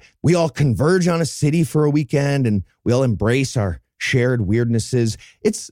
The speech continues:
the best part of the job. And I truly enjoy pretty much all the other parts of the job, too. So lots of competition there. It's fantastic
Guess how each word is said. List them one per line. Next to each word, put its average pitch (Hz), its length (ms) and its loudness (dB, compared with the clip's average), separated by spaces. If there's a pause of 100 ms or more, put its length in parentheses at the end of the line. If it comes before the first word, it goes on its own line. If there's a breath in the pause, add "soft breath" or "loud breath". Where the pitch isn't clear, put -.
(120)
the 170 160 2
best 160 420 -2
part 135 200 0
of 107 60 0
the 104 60 -2
job. 92 360 -4 (180)
And 196 220 2 (160)
I 320 100 2
truly 359 380 0
enjoy 196 280 0 (140)
pretty - 160 -2
much - 340 -4
all 156 120 0
the 147 120 2
other 190 120 2
parts 107 240 -2
of - 60 -6
the 101 60 0
job, 95 240 0
too. 170 200 2
So 123 320 -2 (380)
lots 170 180 -2
of - 60 -6
competition 127 480 0
there. 80 200 -4 (460)
It's 202 220 -2 (160)
fantastic 226 1000 -2